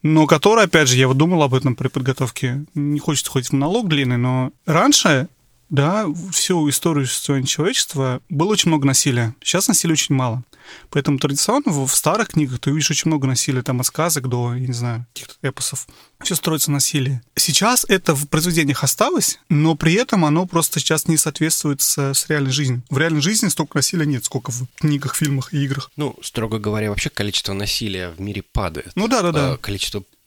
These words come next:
Speaker 2: преступлений падает, и, и вообще, то есть тенденция говорит о том, что чисто теоретически насилия не так уж и много, но просто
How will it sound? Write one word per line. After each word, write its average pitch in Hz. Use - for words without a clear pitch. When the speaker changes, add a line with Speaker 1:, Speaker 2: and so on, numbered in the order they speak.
Speaker 2:
преступлений 123
падает, 98
и, 95
и 95
вообще, -
то -
есть -
тенденция 120
говорит 117
о -
том, 151
что 110
чисто -
теоретически 110
насилия 131
не 117
так -
уж -
и 117
много, 120
но 104
просто 113